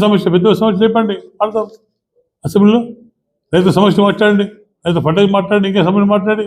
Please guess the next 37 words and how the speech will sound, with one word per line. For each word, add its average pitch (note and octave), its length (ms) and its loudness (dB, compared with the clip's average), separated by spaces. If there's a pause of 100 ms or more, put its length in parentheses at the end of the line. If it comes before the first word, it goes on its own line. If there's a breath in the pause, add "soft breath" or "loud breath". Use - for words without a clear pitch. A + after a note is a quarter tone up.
డెఫినెట్‌గా F#3 720 -12 (720)
మీ F#3 120 4
గవర్నమెంట్ G3+ 280 2
ఏం G3+ 100 2
చేశారు, G#3 280 2
మా F#3 140 2
గవర్నమెంట్ G3 220 0
ఏం G3 60 0
చేశారు F#3 180 -4
మేము F#3 120 -16
చెప్తాం. G#3+ 240 -6 (960)
ఎందుకు G#3 200 6
అసెంబ్లీ G#3 200 2
రావట్లేదు G#3 280 0
మీరు A#3 120 -2 (800)
అంటే F#3+ 160 -2
అప్పుడు G#3 240 2
చేయలేక, A#3 320 2 (240)
గత D#3+ 120 -2 (140)
ప్రభుత్వం G3 320 -2
అప్పుడు F#3 160 -4
చేయలేక G3+ 220 2
ఓడిపోయి G3 260 2
కాబట్టి G3 280 -2
ఒక G3 160 -2
పిల్లలకే. G3 360 -6 (800)
అందుకే E3+ 240 2 (100)
మీరు F3+ 160 2
ధైర్యం F#3+ 240 2
ఉంటే G3 140 -2
రండి G#3+ 180 0
అప్పుడు G3+ 180 -2 (280)
అసెంబ్లీకి. F#3 340 -14 (600)
ముఖ్యమంత్రి F3+ 320 2
ఆయన G3+ 140 4
కూడా F3+ 180 2
మన D3+ 80 4